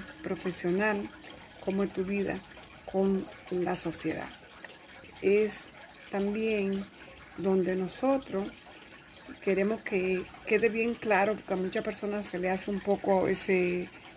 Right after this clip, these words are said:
difícil de entender que cada una de las doce casas que representan un escenario de nuestra vida y cada una tiene treinta grados.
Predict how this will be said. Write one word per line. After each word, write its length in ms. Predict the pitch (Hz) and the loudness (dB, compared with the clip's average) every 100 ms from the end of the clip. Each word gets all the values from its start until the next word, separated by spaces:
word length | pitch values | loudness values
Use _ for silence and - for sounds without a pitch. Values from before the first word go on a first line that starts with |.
| - | -2
difícil 480 | 202 196 240 - 196 | 0 2 0 4 6
de 60 | |
entender 520 | 185 170 175 180 185 - - - - - | 6 6 2 4 2 0 -16 -18 -18 -8
que 140 | 196 | -4
cada 320 | 190 190 214 220 | -2 2 4 4
una 300 | 233 226 208 | 4 2 0
de 100 | 180 | 0
las 160 | 180 | 0
doce 380 | 185 202 208 233 | 2 0 0 -4
casas 560 | - - 233 - 170 196 - - - - - - - - - - | -4 0 0 0 -8 -10 -14 -18 -18 -18 -18 -18 -20 -20 -20 -8
que 760 | - 185 185 185 185 196 - - - - 185 | 0 4 6 4 2 0 -2 -6 -12 -8 -2
representan 680 | 185 185 208 208 202 196 | 0 0 2 2 2 2
un 140 | 208 214 | 2 2
escenario 920 | 208 208 180 190 220 226 160 - - - - - - | 0 2 4 4 4 4 4 2 -4 -12 -18 -16 -6
de 60 | |
nuestra 360 | 185 190 208 214 | 0 0 0 0
vida 380 | 214 208 - 190 - - - - - - | 2 0 0 -2 -8 -18 -18 -18 -18 -6
y 60 | 180 | -6
cada 360 | - 196 190 208 | 0 2 4 4
una 420 | 202 196 196 196 - - - - - - | 4 2 0 -2 -8 -20 -18 -18 -20 -6
tiene 480 | 208 190 185 196 160 - - - - - - - - - - | 2 4 4 0 -2 -8 -20 -20 -20 -20 -20 -20 -20 -10 0
treinta 540 | 202 208 - - 220 233 - - - - - - - - - - | 2 4 2 -2 -4 -6 -12 -18 -20 -20 -20 -20 -20 -20 -18 -10
grados. 560 | 160 185 196 - - | -2 0 2 0 -4